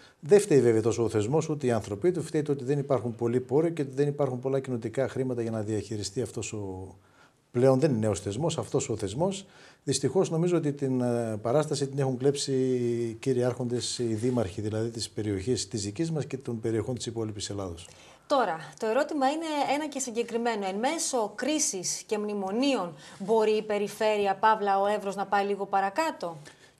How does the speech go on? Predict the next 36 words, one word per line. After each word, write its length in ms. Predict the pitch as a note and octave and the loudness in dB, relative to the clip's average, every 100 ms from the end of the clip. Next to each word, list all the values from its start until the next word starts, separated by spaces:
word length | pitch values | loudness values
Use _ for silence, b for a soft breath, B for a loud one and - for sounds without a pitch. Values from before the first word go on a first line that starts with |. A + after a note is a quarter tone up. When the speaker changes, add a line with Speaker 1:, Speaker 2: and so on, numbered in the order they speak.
| _ - | _ -8
Speaker 1:
Κοιτάξτε, 640 | A#2 B2 G#2+ - G#2 F#2 | 2 2 2 0 -4 -4
ε, 800 | - A2+ A2 G#2+ G#2+ G#2+ G#2 G2 G2+ | -2 0 2 2 2 2 0 -2 -2
εγώ 140 | G#2+ | -2
τον 140 | A#2 | 2
Εύρο 180 | A#2+ A#2 | 4 4
τον 120 | A2+ | 2
θέλω 200 | F#2 A#2+ | 0 0
ψηλά 340 | G#2 - A2+ G2+ | 0 0 2 2
και 120 | G#2+ | 2
αγωνίζομαι 320 | G#2 G#2+ A2 | 0 0 0
για 80 | G#2+ | 0
να 60 | G#2+ | 0
είναι 80 | G#2+ | -2
ψηλά 260 | A2 A2 | 0 0
ο 100 | G#2 | 2
Εύρος, 360 | G2+ A#2 D3 D3 | 0 0 0 0
αλλά 120 | A2+ | -2
έχω 100 | G#2+ | -2
και 100 | - | -4
την 120 | G#2+ | -4
ιδιότητα 420 | G#2+ F#2+ A2 A2 G2+ | -2 2 0 0 -4
του 240 | G#2 G2 | -4 -2
Αντιπροέδρου 380 | F#2+ G2 G#2 A2+ | -4 -4 0 0
του 60 | G#2+ | 0
Περιφερειακού 460 | G#2 G2 G2+ G2 | -2 0 -2 -2
Συμβουλίου 360 | A2+ G#2+ G2 A#2 | -4 -4 -4 -2
και 100 | A#2+ | -2
με 60 | G#2+ | -4
ενδιαφέρει 320 | G2+ F#2+ G#2+ | -4 -4 -4
να 80 | G#2 | -4
πάει 180 | A2 | 0
όλη 120 | G#2+ G#2+ | 0 0
η 40 | |
περιφέρεια 480 | G#2+ F#2 F#2+ F#2 F#2 | -4 -4 -4 -4 -4
μας 160 | F2+ | -8
ψηλά. 360 | E2+ - F2 E2+ | -12 -12 -12 -14